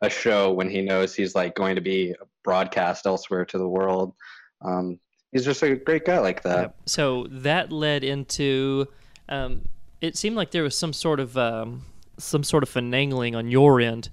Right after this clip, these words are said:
Speaker 2: to get that second interview, the one where you actually got to, you know, you weren't intruding on his signing or anything like that. Like, you were, he was able to sit down and y'all were able to, like, kinda talk for a good chunk of time. How,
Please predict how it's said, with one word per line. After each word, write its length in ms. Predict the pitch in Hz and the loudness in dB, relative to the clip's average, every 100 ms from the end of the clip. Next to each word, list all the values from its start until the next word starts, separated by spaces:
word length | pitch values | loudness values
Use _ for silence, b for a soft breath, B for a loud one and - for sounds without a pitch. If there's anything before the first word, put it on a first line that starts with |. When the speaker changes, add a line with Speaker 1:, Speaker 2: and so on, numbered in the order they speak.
| - | -8
Speaker 2:
to 80 | 143 | -4
get 160 | 127 | -2
that 140 | - - | -2 -2
second 320 | - 135 123 | -2 0 -2
interview, 340 | 117 113 110 | -6 -8 -6
the 100 | 113 | -4
one 200 | 117 123 | -2 -2
where 120 | 120 120 | -2 -4
you 180 | 113 | -2
actually 260 | 120 - 131 | -2 -2 -6
got 240 | 117 117 - | -6 -6 -4
to, 280 | 127 120 - B B B B | -4 -4 -6 B B B B
you 160 | - 135 | -4 -2
know, 80 | 123 | 0
you 160 | 120 | 0
weren't 160 | 123 113 | -2 -2
intruding 420 | 120 - 135 123 | -2 0 0 0
on 140 | 120 117 | -4 -4
his 340 | 120 110 - - - | -4 -4 -10 -16 -16
signing 460 | - - 123 120 120 | -6 -2 -2 -2 -2
or 80 | 120 | -4
anything 280 | 117 123 120 | -4 -6 -6
like 180 | 120 | -4
that. 140 | 131 117 | -2 -2
Like, 160 | 117 | -2
you 80 | 131 | -2
were, 140 | 120 120 | -2 -2
he 120 | 131 | -2
was 120 | 127 | 0
able 200 | 123 120 | 2 0
to 80 | - | -2
sit 240 | - 139 | 0 0
down 180 | 120 120 | 0 -2
and 80 | 120 | -2
y'all 80 | 117 | -2
were 100 | 117 | -2
able 220 | 117 113 | -2 -4
to, 80 | 117 | -4
like, 140 | 117 | -6
kinda 240 | - 123 113 | -4 -6 -2
talk 320 | 139 127 - | 0 0 -2
for 240 | 120 113 B B - | -6 -6 B B -14
a 60 | |
good 200 | 113 139 | 0 0
chunk 220 | - 131 | 0 -6
of 100 | 110 | -8
time. 380 | - 135 120 - B B B B | -6 -4 -2 -2 B B B B
How, 500 | - 147 175 160 | 0 2 2 -2